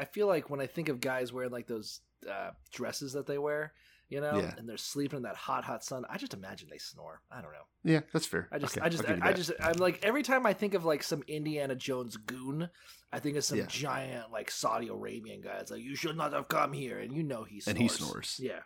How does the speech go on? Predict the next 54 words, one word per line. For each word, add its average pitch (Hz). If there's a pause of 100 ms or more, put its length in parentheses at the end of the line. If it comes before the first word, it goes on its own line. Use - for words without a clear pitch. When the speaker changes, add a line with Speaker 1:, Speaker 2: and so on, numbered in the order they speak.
Speaker 2:
Yeah, 76 (260)
for 90
sure. - (240)
All 139
right. 90
Yeah, 131
definitely. 107
I'll 107
deem 110
that 80
not 87
racist. - (340)
Um, -
Speaker 1:
<laughs> 202
Speaker 2:
and 113
so - (300)
<laughs> -
here's 277
the 165
stupid 104
thing. 82 (100)
I 170
imagine 127
if 139
this -
is 117
really 113
how 113
it 104
would 107
have 101
gone 104
down, 104 (300)
we 127
would 131
definitely 104
all 90
be 87
speaking -
Arabic -
right -
now. -
Like, 104
there's 156
no 143
way 120
this 110
would 92
work. -
<laughs> -
This -
is -
just - (680)
what -